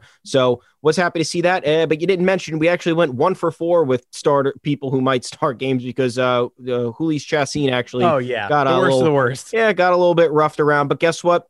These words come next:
Speaker 1: He's a veteran. You know, he's coming back to spring, and he's, like I just said,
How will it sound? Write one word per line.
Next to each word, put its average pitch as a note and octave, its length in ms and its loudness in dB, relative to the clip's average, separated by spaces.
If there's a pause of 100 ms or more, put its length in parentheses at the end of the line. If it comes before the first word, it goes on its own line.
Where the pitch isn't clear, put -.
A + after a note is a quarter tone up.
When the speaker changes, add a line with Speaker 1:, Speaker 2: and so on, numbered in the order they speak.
Speaker 1:
He's D3+ 260 0
a D3 60 2
veteran. D#3 580 2
You C#3 120 -2
know, D3+ 120 4
he's D3 160 0
coming D3+ 240 -2
back C#3+ 280 -2
to C3+ 80 -12
spring, D3 420 0
and B2 100 -2
he's, C3+ 400 -2 (300)
like A2 280 -6
I C#3 120 0
just C#3 220 -4
said, D3+ 280 0